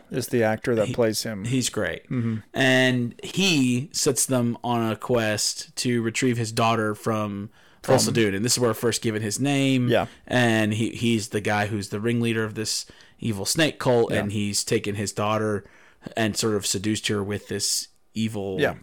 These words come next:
Speaker 2: religion, and he sort of, he, um, admires Conan because Conan seems to be the only one who's ever stood up to them and,
Speaker 1: Yeah.
Speaker 2: and survived.
Speaker 1: That, that's really what he says, is like, "Nobody else even is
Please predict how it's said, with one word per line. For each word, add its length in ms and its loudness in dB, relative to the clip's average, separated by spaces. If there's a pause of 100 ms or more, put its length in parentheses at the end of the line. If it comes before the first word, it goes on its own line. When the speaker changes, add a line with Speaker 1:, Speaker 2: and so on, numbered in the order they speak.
Speaker 2:
religion, 680 -4
and 400 -8 (360)
he 680 2 (160)
sort 260 2
of, 200 -2 (400)
he, 380 2 (260)
um, 380 -8 (340)
admires 480 4
Conan 320 0
because 240 -4
Conan 380 0
seems 280 0
to 60 -8
be 80 0
the 80 0
only 140 -2
one 120 -2
who's 160 -2
ever 180 -4
stood 240 -4
up 180 -6
to 80 -12
them 340 -10
and, 160 -8
Speaker 1:
Yeah. 220 4
Speaker 2:
and 340 -8
survived. 540 -8
Speaker 1:
That, 220 10
that's 220 8
really 160 8
what 160 8
he 60 0
says, 320 4
is 100 -4
like, 140 2
"Nobody 320 4
else 500 2 (380)
even 240 2
is 240 -2